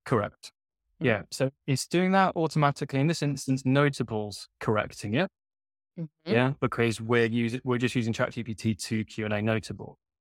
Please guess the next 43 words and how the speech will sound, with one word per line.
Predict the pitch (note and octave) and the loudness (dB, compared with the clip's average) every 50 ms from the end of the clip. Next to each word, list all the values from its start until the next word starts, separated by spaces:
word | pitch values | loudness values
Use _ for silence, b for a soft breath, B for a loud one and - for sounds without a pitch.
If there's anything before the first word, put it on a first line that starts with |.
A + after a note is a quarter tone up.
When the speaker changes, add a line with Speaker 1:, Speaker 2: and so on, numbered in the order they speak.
| _ _ _ _ _ _ _ - | _ _ _ _ _ _ _ 2
Speaker 1:
But, | - D3 A2+ G#2+ A#2+ D#3+ F3+ _ _ _ _ _ _ | 4 4 6 6 4 4 2 _ _ _ _ _ _
and | - B2 A#2 | -2 0 0
we | A#2 | 2
don't | A#2 A#2+ A#2 | 0 0 -2
have | G#2+ A#2 - | -2 -4 -4
time | - A#2+ A#2 | -2 -2 -2
for | G2+ A2 | -2 -2
this | G#2 G#2 - | -8 -10 -6
today, | - A2 C3 B2 A2+ A2 G#2 - - - - _ _ _ _ _ _ _ - | -2 2 2 4 2 2 -2 -4 -12 -20 -20 _ _ _ _ _ _ _ -6
if | C#3+ C3+ D3+ | -2 2 4
I | D3+ | 4
was | C#3 C3 | 4 2
to | - | 0
go | C#3 C3+ | 0 2
back | C3 C#3 B2+ - | 2 2 2 2
into | C3+ B2 - - | 0 -2 -2 -2
chat | - C#3 A#2 - | -2 -2 -2 -2
G | - B2 | -6 -6
P | - A#2 | -6 -8
T | - - A2+ - | -8 -8 -8 -6
Pro, | - - E3 C3+ G#2+ B2+ F3+ G3+ - _ _ _ _ _ _ _ _ _ _ _ _ _ _ - | 0 2 4 4 4 2 0 -4 -6 _ _ _ _ _ _ _ _ _ _ _ _ _ _ 2
there | B2+ A#2+ | 4 6
are | B2 B2 | 6 6
a | A#2 | 4
couple | - - C3+ - C3 | 4 0 0 0 0
of | A#2+ | 0
things | - B2+ A#2 A2+ - | 2 2 2 2 0
that | A2+ | -2
I | G#2+ A2+ | -4 -4
could | - A#2+ A2+ | -6 -8 -4
do. | - A2 G#2 G2 C3 - - | -4 -4 -4 -4 -8 -14 -14
So | - - - A#2+ A#2+ - - | -10 -6 -4 -2 -2 0 0
I | B2+ B2 | 0 0
could | A#2 - - - B2 A#2 A#2 A#2 A2+ A2 - - _ _ _ - | 0 -2 0 4 4 6 6 4 2 0 -6 -14 _ _ _ 0
upload | D#3+ D#3 - D3+ C#3+ C3+ | 0 0 2 0 0 0
a | C3 | 0
spreadsheet | A2+ - - B2+ A#2+ - - B2 - | -2 -2 0 0 0 0 -2 -6 -6
and | A2+ A#2 | -4 -2
try | - C3+ C3 | 0 2 2
and | B2+ | 2
do | B2 B2 A#2 | 2 0 -2
some | - - A#2 | -2 -2 -2
analysis. | A2+ A2 A2 G#2 G#2 G#2 - B2 C#3 D3 - - | -2 -2 -2 -4 -6 -6 -6 -8 -8 -8 -10 -14